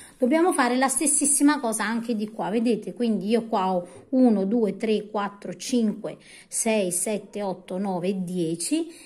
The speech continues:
e su quest'altro devo posizionare l'altro manico. Io vado ad usare dei manici di ecopelle, di,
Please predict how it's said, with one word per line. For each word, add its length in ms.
e 80
su 240
quest'altro 680
devo 260
posizionare 680
l'altro 440
manico. 600
Io 180
vado 440
ad 220
usare 460
dei 140
manici 500
di 80
ecopelle, 920
di, 380